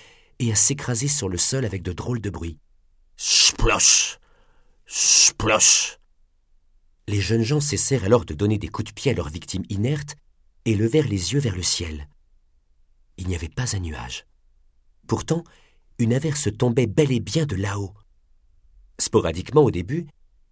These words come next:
puis la cadence s'intensifia et en quelques instants, il se mit à pleuvoir quantité de ces petits objets noirs longs de trois centimètres environ. Sous une lumière du parking, on aurait dit une neige noire et luisante.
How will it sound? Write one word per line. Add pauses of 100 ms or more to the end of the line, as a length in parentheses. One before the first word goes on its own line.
(140)
puis
la
cadence
s'intensifia (420)
et
en (120)
quelques
instants, (640)
il
se
mit
à
pleuvoir
quantité
de
ces
petits
objets
noirs (260)
longs
de
trois
centimètres
environ. (800)
Sous
une
lumière
du
parking, (420)
on
aurait
dit
une
neige
noire
et
luisante.